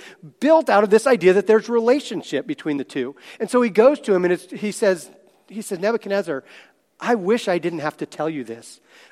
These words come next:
I wish this bad news that I'm about to give was about someone else." It doesn't mean he doesn't tell the truth,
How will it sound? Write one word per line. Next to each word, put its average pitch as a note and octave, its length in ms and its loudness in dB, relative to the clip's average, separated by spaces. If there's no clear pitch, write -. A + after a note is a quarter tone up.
I G#3 120 0
wish A3 240 -6
this A3 180 -4
bad F3 460 0
news E3+ 320 0
that D#3 80 -4
I'm D#3 120 -2
about D#3 300 -2
to E3 80 -10
give D3 220 -4
was C#3 140 -6
about C3+ 280 -4
someone E3 640 -8
else." D3+ 400 -10
It - 60 -20
doesn't G3 220 -2
mean A#3 100 -2
he G#3+ 80 -2
doesn't G3 380 -2
tell D#3+ 140 0
the C3+ 100 -6
truth, G3+ 420 -6